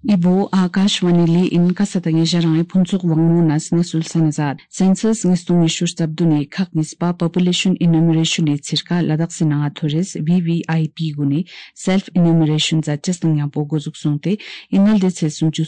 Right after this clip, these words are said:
sukshik tsukpa dulcha sinok. Chinur gunsal hami namdin shikab gun tali lama gyalwa ishin urbus kundu nis ediring gunpa gamyuli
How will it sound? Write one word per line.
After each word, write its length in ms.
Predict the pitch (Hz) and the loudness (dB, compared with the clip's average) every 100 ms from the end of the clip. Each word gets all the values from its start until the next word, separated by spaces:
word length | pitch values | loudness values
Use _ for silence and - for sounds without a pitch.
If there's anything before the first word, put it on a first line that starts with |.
| - | -6
sukshik 320 | 156 175 170 | -6 -6 -6
tsukpa 360 | - - 151 170 | -10 -8 -6 -4
dulcha 280 | 156 143 139 | -4 -4 -6
sinok. 360 | - 139 127 - - - | -4 -2 -2 -8 -16 -2
Chinur 300 | 185 190 202 | 2 4 2
gunsal 380 | 160 160 - 165 | 2 0 0 0
hami 240 | 165 160 | 2 2
namdin 380 | 147 147 147 175 | 2 0 0 0
shikab 300 | 175 - 147 | -2 -4 -4
gun 200 | 151 151 | -2 -2
tali 260 | 147 156 160 | 0 -2 0
lama 320 | 160 165 180 | 0 0 -2
gyalwa 320 | 160 143 147 | -2 -2 -2
ishin 260 | 151 180 180 | -2 0 2
urbus 280 | 147 151 151 | 0 -4 -6
kundu 280 | - 160 170 | -2 0 2
nis 260 | 151 151 | 0 0
ediring 440 | 160 147 147 147 147 | -4 -4 -2 0 0
gunpa 420 | 151 151 165 156 | 0 -2 -2 -4
gamyuli 580 | 151 151 156 165 143 | -2 -2 0 -2 -2